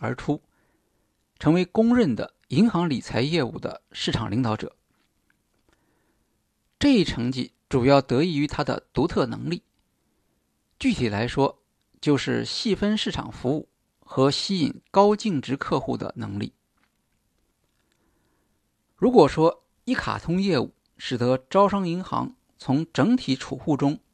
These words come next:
找出了对银行客户服务足够敏感的优质客户群体，那么从二零零二年开始，招商银行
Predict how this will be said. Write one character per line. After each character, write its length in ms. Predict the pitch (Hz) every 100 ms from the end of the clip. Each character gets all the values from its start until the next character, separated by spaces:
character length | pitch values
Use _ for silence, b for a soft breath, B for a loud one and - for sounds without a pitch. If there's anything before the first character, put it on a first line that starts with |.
| _ _ _
找 280 | - 104 98
出 200 | - 214
了 160 | 196 _ _ _ _ _ _ -
对 200 | 180 160
银 300 | 135 131 208
行 220 | 190 160
客 200 | 180 -
户 160 | 220 160
服 280 | 127 - 135
务 160 | - -
足 180 | 131
够 160 | - 190
敏 300 | 131 117 190
感 240 | 190 -
的 140 | - - _ _
优 240 | - 220 226
质 180 | 170
客 180 | 135 -
户 140 | 131 113
群 260 | - 123
体， 220 | 151 - - _ _ _ _ _ _ _ _ _ _ _ _ _ _ -
那 100 | 190
么 80 | 185
从 260 | - 165 -
二 160 | 202 196
零 160 | 202
零 120 | 170
二 140 | 226 185
年 180 | 123 123
开 220 | - 147
始， 240 | - - _ _ _ _ _ _ _ _ _ -
招 160 | 185
商 180 | 190 190
银 140 | 156 160
行 260 | 117 120